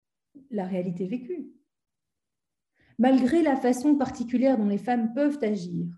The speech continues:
en tant que sujettes actrices du droit, que faire exactement du droit ? On peut en appeler au droit, on peut le mobiliser, on peut l'aménager, on peut même le réinventer, les mouvements de femmes l'ont, l'ont montré.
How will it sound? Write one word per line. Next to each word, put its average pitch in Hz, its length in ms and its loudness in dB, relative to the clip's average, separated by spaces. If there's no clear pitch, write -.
en 214 100 0
tant 233 220 0
que 180 220 0
sujettes 233 600 0
actrices 220 520 -2
du 214 120 -2
droit, 180 480 -6
que 262 100 2
faire 262 340 2
exactement 226 720 0
du 226 240 -2
droit ? 240 540 -4
On 254 140 6
peut 349 180 2
en 294 140 4
appeler 202 300 0
au 185 100 0
droit, 175 300 -6
on 202 100 4
peut 330 180 0
le 320 80 4
mobiliser, 202 640 2
on 214 100 4
peut 311 200 2
l'aménager, 240 640 6
on 226 100 4
peut 277 120 2
même 311 180 6
le 277 80 6
réinventer, 254 720 2
les 208 80 -2
mouvements 208 300 -2
de 180 160 -8
femmes 247 240 -2
l'ont, 208 280 0
l'ont 233 220 2
montré. 220 360 -6